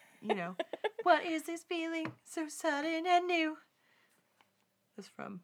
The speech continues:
Speaker 1: Wicked.
Speaker 2: I don't know.
Speaker 1: The American musical, starring Idina Menzel and Kristen Chenoweth.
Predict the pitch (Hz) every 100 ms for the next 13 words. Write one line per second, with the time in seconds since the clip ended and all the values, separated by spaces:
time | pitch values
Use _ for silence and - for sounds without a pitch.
0 | _ - 190 - 330 - _ _ - 254
1 | 247 - - - 311 185 190 190 190 190
2 | 190 190 190 190 202 202 208 226 349 359
3 | - _ _ _ _ _ _ _ _ _
4 | _ _ - - 190 190 190 196 196 214
5 | 226 196 175 - _ _ _ _ _ -
6 | 202 190 233 247 233 359 214 269